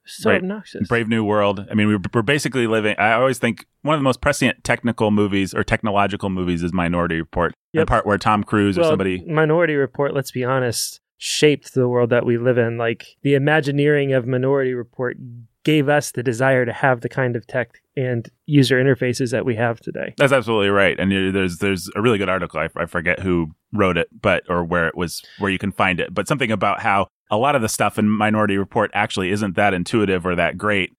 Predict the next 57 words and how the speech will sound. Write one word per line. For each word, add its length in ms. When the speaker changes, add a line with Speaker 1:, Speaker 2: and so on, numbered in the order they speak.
Speaker 2:
but 320
Speaker 1:
We 100
wanted 400
it. 100
Speaker 2:
we 100
wanted, 440
<laughs> 40
we 80
wanted 220
to 60
Speaker 1:
So 80
Speaker 2:
be 60
Speaker 1:
we 80
Speaker 2:
able 40
Speaker 1:
got 220
Speaker 2:
to, 280
Speaker 1:
it. 580
<laughs> 60
Speaker 2:
<laughs> 40
you 80
know, 180
move 220
things 320
on 160
touch 180
screens 380
with 100
our 160
hands 380
like 160
Tom 240
Cruise 320
does. 360
Speaker 1:
Yeah. 180
Speaker 2:
And 80
so 240
lo 220
and 80
behold, 420
we 140
do. 280
Speaker 1:
Yeah. 120
Speaker 2:
And 220
I'm 160
not 160
sorry. 480
I 40
think 160
it's 140
cool. 340
Um, 440
I 40
haven't 180
watched 200
that 120
movie 280
since 440